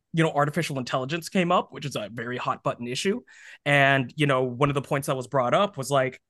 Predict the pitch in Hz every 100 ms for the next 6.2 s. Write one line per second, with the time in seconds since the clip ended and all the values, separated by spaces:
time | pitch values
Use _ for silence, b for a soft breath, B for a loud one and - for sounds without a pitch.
0 | _ _ _ 156 147 131 - 165 190 185
1 | 175 165 165 156 147 143 - 139 135 139
2 | 147 147 143 139 - - 143 143 147 147
3 | 139 131 - 165 147 131 113 110 - 85
4 | - _ _ _ _ _ _ _ 101 -
5 | 101 110 120 - 143 131 294 - - 160
6 | 123